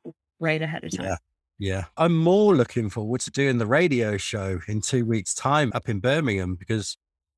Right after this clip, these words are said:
Speaker 2: we thought we might get twenty minutes. And he went, "No, mate, we have a two-hour session. And what we want you to do is you and Josh just to come and sit in this studio and we're just gonna talk." He said, "You know, it's gonna be organic. It's gonna be how it comes.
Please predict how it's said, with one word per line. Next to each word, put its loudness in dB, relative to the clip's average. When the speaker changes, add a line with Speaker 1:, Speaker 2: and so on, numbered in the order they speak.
Speaker 2:
we 2
thought 0
we 0
might 0
get -2
twenty 0
minutes. -2
And -2
he 2
went, -2
"No, -2
mate, -2
we 0
have 0
a -2
two-hour 0
session. -2
And 0
what 0
we 2
want 0
you -6
to -12
do -8
is -8
you -6
and 0
Josh 0
just -6
to -12
come -4
and -2
sit -4
in -4
this -2
studio -2
and 2
we're 4
just 0
gonna 0
talk." -2
He -6
said, -4
"You -2
know, 0
it's -2
gonna 2
be 2
organic. 0
It's -8
gonna -2
be -4
how 0
it -8
comes. 0